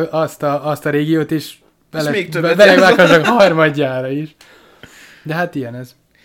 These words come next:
Speaker 2: Ö, egyébként az szinte biztos, hogy vagy viking tematikájú lesz, eddig is lehetett sejteni, vagy bizánci, vagy pedig indiai, most valaki azt is feldobta, de ezek közül a viking az ilyen hetvenöt százalékos
Speaker 1: Hmm.
Speaker 2: esély,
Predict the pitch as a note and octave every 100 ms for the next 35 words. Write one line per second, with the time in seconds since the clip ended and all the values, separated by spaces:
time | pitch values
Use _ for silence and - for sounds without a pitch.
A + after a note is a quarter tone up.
0 | _ _ _ F3 F3 F3+ F3+ E3+ - -
1 | F3+ F#3 F#3+ F#3 F#3+ - F#3+ F3 E3 F3+
2 | F3+ E3 D#3 D3 D3 D3 C#3 D#3+ A3 A3
3 | G3+ F3 F3 D#3+ D3+ C#3+ D3+ D#3 D3 C#3+
4 | D#3+ D3 C#3+ - F3 F3 E3 D#3 D#3 D3
5 | C#3+ E3+ G3+ A3 G3 F#3 E3+ D#3+ D#3+ _
6 | _ _ _ D#3 D#3 D#3 D#3 D3 C#3 D#3+
7 | D#3 D3 C#3 C#3 - D#3 - D3 D3+ D3+
8 | - D3 D#3 E3 E3 D#3 D#3 C#3+ - -
9 | - F3+ F#3 F3 F3+ D#3+ E3 D#3 - D3+
10 | D#3+ D#3 D#3 D3 C#3+ C#3+ C3+ B2 E3+ F3+
11 | G#3 E3+ - D3+ D#3 C#3 C#3 B2+ D3 -
12 | C#3 C#3+